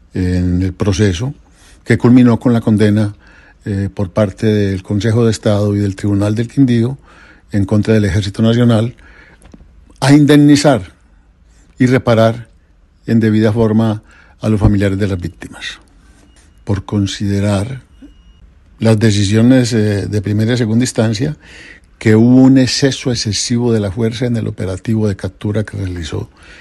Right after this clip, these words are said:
el Ejército y la Policía Nacional, aunado, digo, eh, a que fue, eh, una ejecución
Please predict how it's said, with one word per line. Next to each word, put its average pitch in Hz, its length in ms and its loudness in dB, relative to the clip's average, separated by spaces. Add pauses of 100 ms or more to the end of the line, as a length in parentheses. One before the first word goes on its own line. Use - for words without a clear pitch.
(220)
el 107 160 -2
Ejército 101 420 -4
y 104 40 -6
la 95 80 -6
Policía 92 420 -8
Nacional, 98 520 -4 (800)
aunado, 110 540 2
digo, 110 380 -2 (440)
eh, 104 480 -8 (460)
a - 80 -6
que - 160 -10
fue, 104 400 -4
eh, 104 500 -12
una 117 220 0
ejecución 92 600 -6